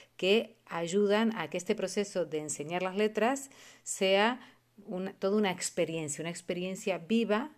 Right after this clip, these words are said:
agradable, bonita y que se quede impregnada en la memoria. Y a su vez, en general, todas mis rimas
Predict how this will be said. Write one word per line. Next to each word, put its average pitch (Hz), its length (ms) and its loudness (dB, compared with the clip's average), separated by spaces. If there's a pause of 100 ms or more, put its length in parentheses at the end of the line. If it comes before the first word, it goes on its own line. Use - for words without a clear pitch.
(400)
agradable, 185 800 4
bonita 202 720 0
y 175 140 -8
que 160 120 -6
se 151 240 -8
quede 170 240 2
impregnada 160 520 -4
en 156 60 -4
la 151 60 -2
memoria. 131 480 -8 (1400)
Y 196 120 4
a 175 80 4
su 165 180 -6
vez, 196 340 4 (300)
en 151 100 -8
general, 165 640 0
todas 185 320 4
mis 208 180 2
rimas 233 520 2